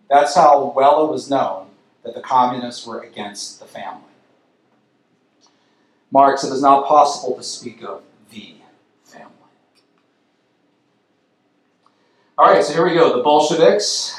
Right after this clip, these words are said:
they take the blueprint with this, they put it in place. We got, uh, who do we have there? Stalin,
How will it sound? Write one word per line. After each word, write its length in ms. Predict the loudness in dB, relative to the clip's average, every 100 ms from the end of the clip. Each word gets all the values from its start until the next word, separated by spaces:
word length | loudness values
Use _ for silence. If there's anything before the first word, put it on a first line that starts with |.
| -18 -20 -8
they 200 | -4 -2
take 260 | 0 0 -2
the 80 |
blueprint 640 | -4 -2 -2 -2 -6 -6 -4
with 180 | -2 0
this, 300 | 0 -2 -6
they 160 | -12
put 200 | -10 -12
it 60 | -12
in 120 | -14
place. 560 | -8 -6 -6 -10 -18 _ _ _ _ -16
We 140 | -12
got, 400 | -4 -2 -2 -2
uh, 220 | -2 -2 0
who 100 | 0
do 60 |
we 100 | 2
have 240 | 4 4 4
there? 340 | 0 -2 -8 _
Stalin, 760 | -18 -4 0 2 2 -2 -4